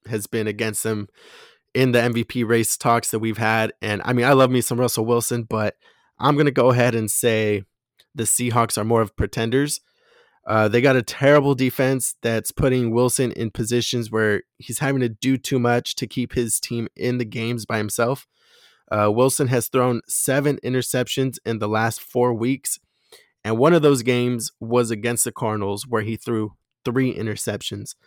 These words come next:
So through the first half of the season, the twenty twenty Seattle Seahawks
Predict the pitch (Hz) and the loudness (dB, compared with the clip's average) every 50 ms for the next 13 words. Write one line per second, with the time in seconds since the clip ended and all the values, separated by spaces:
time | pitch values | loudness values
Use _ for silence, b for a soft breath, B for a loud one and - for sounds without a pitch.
0 | b b b b b b b - - 127 117 110 107 107 - - 139 147 139 135 | b b b b b b b -4 0 2 4 4 4 4 2 2 2 2 2 2
1 | - - 151 151 - - 147 147 - 143 127 139 131 - 143 139 143 135 131 147 | 4 2 2 2 4 2 2 2 0 0 -2 -2 0 0 0 0 0 0 2 2
2 | 147 147 143 147 - - _ _ - 117 113 110 110 110 107 - - - 127 127 | 2 2 0 -2 -4 -10 _ _ -6 -2 0 0 0 0 -2 -2 -2 -2 0 0
3 | 127 - - 131 127 123 120 123 123 - _ - - - 135 120 113 117 110 - | -2 -2 -2 -2 -2 0 0 -2 -4 -6 _ -8 -4 -2 -2 0 0 0 0 -2
4 | - 127 120 113 120 113 120 123 117 - | -2 -2 -2 0 0 0 0 0 -2 -6